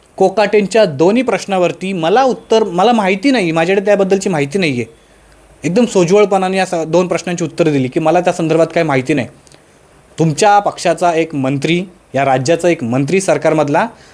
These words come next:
शेतकऱ्यांबद्दल गरळ, गरळ ओकतो, भुंकतो शेतकऱ्यांवरती आणि तुम्ही बोलताय की तुमच्या मंत्र्यांनी काय गरळ ओकले त्याच्याबद्दल तुम्हाला माहीत नाही, परंतु विरोधकांवरती प्रश्न विचारल्याबरोबर तुम्ही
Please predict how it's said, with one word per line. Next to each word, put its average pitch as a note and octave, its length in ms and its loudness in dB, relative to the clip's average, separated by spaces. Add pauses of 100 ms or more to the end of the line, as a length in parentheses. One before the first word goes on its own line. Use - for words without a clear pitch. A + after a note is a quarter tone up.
(120)
शेतकऱ्यांबद्दल F3+ 880 0 (220)
गरळ, E3+ 220 4
गरळ E3 340 2
ओकतो, E3+ 520 -2 (460)
भुंकतो E3+ 500 -2
शेतकऱ्यांवरती D3+ 880 -2 (580)
आणि F#3+ 340 0 (380)
तुम्ही G3 180 4
बोलताय F#3 320 2
की F#3+ 120 -4
तुमच्या G3 380 0 (480)
मंत्र्यांनी A3 460 0
काय G3+ 280 2
गरळ F3+ 280 2
ओकले F3+ 300 2
त्याच्याबद्दल F3+ 380 0
तुम्हाला F3 240 0
माहीत D3 280 -2
नाही, A#2+ 140 -6 (560)
परंतु G3 300 2
विरोधकांवरती G#3+ 800 2
प्रश्न G#3+ 300 0
विचारल्याबरोबर G#3+ 680 2
तुम्ही G#3+ 220 -2